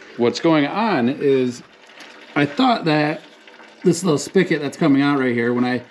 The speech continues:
when I turned this knob, I thought it would have drained out right there. But apparently I'm a little wrong there, because when I turn the knob, it just drains out of, you know, where, where the knob is unthreading from. So I may be doing that piece wrong, but nonetheless,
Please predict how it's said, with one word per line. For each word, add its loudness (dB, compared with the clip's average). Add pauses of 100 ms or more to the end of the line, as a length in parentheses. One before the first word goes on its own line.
(360)
when 2
I 2
turned 4
this 0
knob, 0 (200)
I -4
thought 0
it 2
would 2
have -2
drained 2
out -2
right -2
there. -2 (1000)
But 2
apparently 0
I'm 0
a 0
little -2
wrong 0
there, 0
because -2 (400)
when 0
I 0
turn 2
the 2
knob, 2 (420)
it 2
just -2
drains 2
out -2
of, -4 (640)
you -4
know, 0
where, 0
where -2
the 0
knob 0
is -2
unthreading -2
from. -8 (880)
So 2
I 2
may 4
be 2
doing 2
that -4
piece -4
wrong, 2
but -2
nonetheless, 0